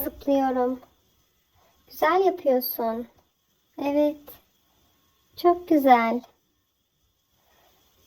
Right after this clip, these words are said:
Hadi beraber biraz birlikte oturalım, dinlenelim.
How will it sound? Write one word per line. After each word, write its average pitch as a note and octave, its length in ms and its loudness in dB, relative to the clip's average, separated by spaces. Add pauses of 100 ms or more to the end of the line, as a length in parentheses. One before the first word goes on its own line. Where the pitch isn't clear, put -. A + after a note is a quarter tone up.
(1300)
Hadi D#4+ 320 -6
beraber D4+ 580 4
biraz D4 380 -2
birlikte - 300 -6
oturalım, C#4 640 0
dinlenelim. C4+ 680 2